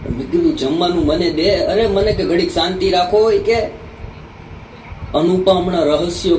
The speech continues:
ખોલશે કે એના પતિ શું ખાઈને બીમાર પડ્યા હતા. મેં કીધું, "ઈ જે ખાઈને બીમાર પડ્યા હોય ઈ તું મને જમવાનું દે ને, તાર ભૂખા હું મરી જાય."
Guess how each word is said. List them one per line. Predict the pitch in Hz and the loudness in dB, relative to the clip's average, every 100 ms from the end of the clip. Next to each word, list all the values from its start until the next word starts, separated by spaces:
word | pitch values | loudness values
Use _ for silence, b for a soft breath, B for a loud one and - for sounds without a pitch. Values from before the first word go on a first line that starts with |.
| 156 | 2
ખોલશે | 165 170 - 190 196 - - - - - - - | 2 2 2 0 0 -2 -14 -16 -14 -12 -12 -6
કે | 156 | -2
એના | 151 160 | 0 0
પતિ | - 151 - 170 | 0 -2 2 0
શું | 151 165 165 - | 0 -2 -2 -2
ખાઈને | 156 151 | -2 -2
બીમાર | 147 151 151 147 | 0 2 2 2
પડ્યા | - 147 143 147 | 2 2 2 0
હતા. | 147 156 | 2 0
મેં | 147 156 | 0 -2
કીધું, | 185 190 208 | 0 0 0
"ઈ | 214 | 0
જે | 127 170 190 | 0 4 4
ખાઈને | 185 196 196 | 4 2 2
બીમાર | 185 190 196 190 | 0 2 2 2
પડ્યા | 180 190 190 | 0 4 6
હોય | 190 190 | 6 4
ઈ | 190 220 233 | 2 0 -2
તું | 220 180 | -4 0
મને | 170 196 | 2 2
જમવાનું | 160 185 196 185 190 180 | 2 0 2 2 0 2
દે | 196 226 | 2 2
ને, | 202 | 0
તાર | 190 196 | 0 -2
ભૂખા | 131 131 143 185 - 196 | -2 -4 2 2 2 0
હું | 143 180 214 | 2 2 2
મરી | 190 175 151 | 2 6 6
જાય." | - | 4